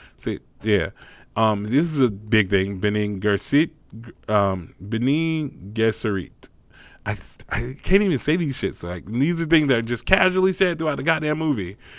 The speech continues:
There's an intergalactic guild of supernaturally enhanced women in this universe called the Benin Gesserit. Also, among the others, these women are, can alter chemical composition of their own bodies to create poisons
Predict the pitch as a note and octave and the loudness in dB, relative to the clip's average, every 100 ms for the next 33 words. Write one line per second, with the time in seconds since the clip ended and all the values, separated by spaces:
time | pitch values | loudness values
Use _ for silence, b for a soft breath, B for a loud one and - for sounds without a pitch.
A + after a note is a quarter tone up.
0 | B - C#3+ C#3+ F#3+ F#3 E3 D3 C#3 A#2+ | B -2 -2 0 0 4 4 4 0 2
1 | A#2+ G#2+ - D3+ D3 C3+ B2+ A#2+ G#2+ G#2+ | 4 2 0 -2 2 2 0 -2 -2 -2
2 | A2 G2 - C3+ B2+ G2 F2 G2+ F#2+ G#2+ | -2 -2 0 2 4 0 -2 -6 -6 -4
3 | A2+ G2 F#2 F2+ - B B - G2+ F#2+ | -2 0 -2 -4 -12 B B 0 2 2
4 | G2 G2 F#2 F2+ - - D3 C3+ - - | -2 -4 -6 -8 -6 -2 -2 -2 -8 -2
5 | A2 A2+ A2 G#2+ G#2 G2 G2 F#2+ F#2 G#2+ | 0 0 0 0 0 0 -2 -4 -4 -2
6 | A2 G#2+ G2+ - G2+ F#2+ - A2+ B2 A#2 | 0 -2 -4 -6 -6 -6 -6 -4 -2 -2
7 | G#2 - G#2 - B B B A#2+ A#2+ A#2 | -4 -6 -12 -12 B B B 0 0 0
8 | A#2 - C3 B2 A#2 A#2 G2+ F#2+ G2 - | 0 2 0 0 -2 -2 0 -2 -4 -4
9 | G2 F2+ F#2 - A#2 C#3 D#3 C3 G2 G#2 | -6 -4 -6 -6 0 2 2 0 0 0
10 | A#2 F#2+ - F#2 - G2+ G2 - B2 D3 | 0 -4 -8 -12 -4 0 -2 -2 2 2
11 | D3 D3 C#3+ | 4 0 0